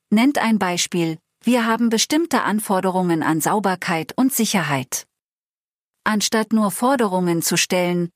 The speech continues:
werde nun diskutiert, welchen Beitrag können wir als Netzwerk leisten, um das zu erreichen.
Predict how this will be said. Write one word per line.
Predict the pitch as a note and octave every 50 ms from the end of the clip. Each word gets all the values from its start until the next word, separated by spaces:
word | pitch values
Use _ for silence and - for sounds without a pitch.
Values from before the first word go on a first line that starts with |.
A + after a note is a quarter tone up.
| _ _
werde | D#3+ G#3+ A#3+ C4 C4 C#4 C4
nun | B3+ A#3+ B3 A#3+
diskutiert, | A#3+ B3 A#3+ - - D4+ D4 - - - G3+ D#3+ C#3+ - - - _ _ _ _ -
welchen | - A3+ C4 D4 C#4 - D#4 C#4+
Beitrag | A3+ A3 A3 A#3 A3+ - - G#3+ F#3 F3+ -
können | - G#3 G#3 G#3 G3+ F#3+
wir | F#3 F#3+ D#3+ -
als | E3 - - -
Netzwerk | F#3 G3 G3 - - - F3 E3 D#3+ -
leisten, | F3+ E3+ E3 E3 D#3+ - - - E3 D#3 D3 - - _ -
um | F#3+ F#3+ F#3
das | F#3 F#3+ F#3 - -
zu | - G#3+ G3+
erreichen. | F#3 A#3 A3 A#3 A#3+ C#4 C#4 - - F#3+ D3+ C#3+ -